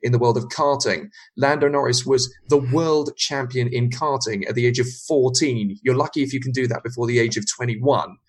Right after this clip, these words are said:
Uh, Verstappen and Leclerc were the kings of K Z shifter karting.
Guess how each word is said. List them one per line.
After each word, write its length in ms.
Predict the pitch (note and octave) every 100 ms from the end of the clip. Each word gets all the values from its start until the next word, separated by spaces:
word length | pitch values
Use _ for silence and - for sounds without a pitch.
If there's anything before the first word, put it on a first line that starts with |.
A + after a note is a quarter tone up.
| - - _ -
Uh, 180 | B2+ B2 B2
Verstappen 540 | B2 - E3 D#3+ C#3
and 120 | B2+
Leclerc 540 | B2 B2 D#3+ C#3 A2 G#2+
were 100 | A#2+
the 140 | B2+
kings 400 | B2 D#3 C3+ A#2+
of 220 | A#2 A2
K 240 | - C#3 B2
Z 240 | A#2 A2
shifter 360 | - - - A#2
karting. 540 | - G#2+ G#2 F#2+ F#2